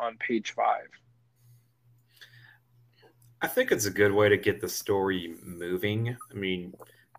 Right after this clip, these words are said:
Speaker 2: I think for the time, Thor kind of has more of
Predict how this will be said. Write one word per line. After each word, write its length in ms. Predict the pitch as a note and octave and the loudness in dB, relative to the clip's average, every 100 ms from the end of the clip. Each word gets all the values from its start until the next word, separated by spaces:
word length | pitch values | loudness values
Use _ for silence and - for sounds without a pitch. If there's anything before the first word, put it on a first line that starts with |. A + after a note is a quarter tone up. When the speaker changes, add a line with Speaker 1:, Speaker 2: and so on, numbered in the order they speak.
| - | -6
Speaker 2:
I 80 | A2+ | -4
think 300 | - A2+ - | -2 -4 -4
for 80 | F#2+ | -8
the 120 | F#2 | -8
time, 760 | - - G2+ G#2 G#2+ G#2+ G#2 - _ _ _ _ _ _ _ - _ - - - | -6 -2 2 2 2 0 -4 -10 _ _ _ _ _ _ _ -20 _ -16 -12 0
Thor 280 | A2+ A2 G#2+ | 6 6 6
kind 280 | - G#2+ G#2 | 4 2 2
of 120 | G2 | 0
has 300 | G#2+ G2+ F#2 | 0 0 -2
more 340 | F#2+ G2 G2+ | -4 0 2
of 200 | G2 F#2 | 0 -4